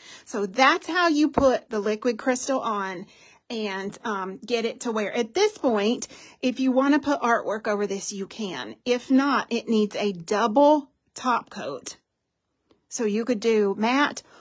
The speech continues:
or you could do, um, shiny.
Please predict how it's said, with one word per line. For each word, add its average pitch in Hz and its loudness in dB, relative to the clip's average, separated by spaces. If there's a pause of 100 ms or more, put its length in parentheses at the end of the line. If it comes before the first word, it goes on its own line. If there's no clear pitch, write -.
(140)
or 269 6
you 254 2
could 262 -4
do, 214 0
um, 180 -8 (1300)
shiny. - -12